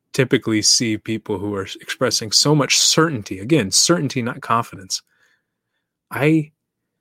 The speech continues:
I don't really <laughs> grasp onto them. I hesitate because I don't know if, you know, the world is composed of that much certainty.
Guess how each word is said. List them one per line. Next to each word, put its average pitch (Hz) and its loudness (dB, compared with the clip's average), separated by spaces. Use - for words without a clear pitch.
I 165 2
don't 156 2
really 107 0
<laughs> - -2
grasp - -2
onto 101 -4
them. 92 -10
I 156 4
hesitate 123 0
because 113 -2
I 139 0
don't 139 0
know 127 4
if, - -4
you 123 -8
know, 117 -10
the 110 -8
world 113 0
is - -8
composed 113 -6
of 107 -14
that 107 -6
much 107 -10
certainty. 117 -8